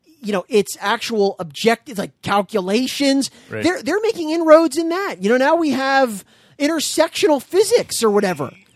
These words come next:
Speaker 1: Okay, so
Speaker 2: Yeah,
Speaker 1: this
Speaker 2: it's
Speaker 1: is
Speaker 2: a little
Speaker 1: kind of a
Speaker 2: bizarre.
Speaker 1: this is a cancer that continues to metastasize, and I, I'm not sure what the solution is. Um,
Speaker 2: I, I'm just, I, I'm bringing awareness to the,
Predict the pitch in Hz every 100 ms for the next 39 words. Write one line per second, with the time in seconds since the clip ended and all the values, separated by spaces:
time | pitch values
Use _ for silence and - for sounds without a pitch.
0 | 381 _ - - _ - 277 349 - 285
1 | 254 240 226 208 285 - 302 151 131 262
2 | 233 220 175 - 110 98 104 202 220 240
3 | - - 262 269 254 190 180 175 - 226
4 | 214 175 175 156 208 233 269 202 180 135
5 | 113 120 - _ _ _ _ 220 196 190
6 | 185 - _ _ _ _ 831 508 _ _
7 | - - 196 240 262 254 - 233 220 190
8 | - 175 214 370 - 151 131 127 165 180
9 | - 170 170 170 170 170 170 165 165 196
10 | 196 196 160 - 135 143 156 139 175 190
11 | 147 143 143 139 - 131 123